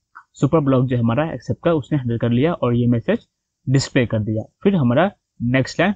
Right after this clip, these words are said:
print हो गया। तो ये example था multiple exception का, ठीक है। अब इसके अंदर होता है कि हमारा कोड successfully चल गया, अभी उसके बाद कुछ extra operation perform करना है या फिर extra message display करना है।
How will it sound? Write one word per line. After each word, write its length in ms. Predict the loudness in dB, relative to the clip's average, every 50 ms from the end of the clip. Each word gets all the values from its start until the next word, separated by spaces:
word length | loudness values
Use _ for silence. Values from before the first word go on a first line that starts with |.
| -4 _
print 220 | -2 0 0 0 -2
हो 80 | -6
गया। 140 | -10 -10 -12
तो 720 | -14 _ _ _ _ _ _ _ _ _ _ _ _ 0
ये 140 | 2 4 4
example 480 | 4 4 2 0 0 0 0 0 0 0
था 140 | 0 0 -2 -2 -4 _ -2
multiple 460 | 0 0 0 0 0 0 0 0 0 -2 -4
exception 440 | -6 -4 -4 -6 -6 -4 -4 -4 -4
का, 140 | -4 -6 -8 -8 -10 _ _ _ _ _ _ _ _ _ _ _ _ _ _ _ _ _ _ _ _ _ -2
ठीक 140 | 0 0 2
है। 120 | 0 -2 -2 _ _ 0
अब 100 | 2 2
इसके 240 | 2 2 2 2
अंदर 200 | 4 4 4 4
होता 260 | 4 4 2 2 2 2
है 220 | 2 2 2 0
कि 220 | -2 -4 _ -4 -2
हमारा 360 | -2 0 0 2 2 2 0
कोड 340 | 0 0 0 0 2 2 0
successfully 500 | -2 -2 -2 -2 -4 -2 0 0 0 2
चल 200 | 2 2 0 2
गया, 240 | 0 -2 -4 -4 -8 -12 _ _ _ _ _ _ _ _ _ _ -4
अभी 160 | -2 0 0 0 -2
उसके 280 | -2 -2 -2 0 0
बाद 200 | 2 2 2 0 0
कुछ 200 | -2 -6 -6 -6 -10 _ _ _ _ _ _ _ _ _ -4
extra 340 | -4 -4 -4 -4 -4 -2 0
operation 400 | 0 2 0 0 0 0 -2 -2
perform 280 | -2 -2 0 0 2 2
करना 200 | 2 2 2 2
है 80 | 2
या 60 | 2 0
फिर 160 | 0 -2 -4
extra 300 | -4 -4 -4 -2 -2 0 2
message 300 | 2 2 2 2 0 0
display 340 | 0 -2 -2 -2 0 0 0
करना 260 | 0 -2 -2 -2 -4
है। 80 | -4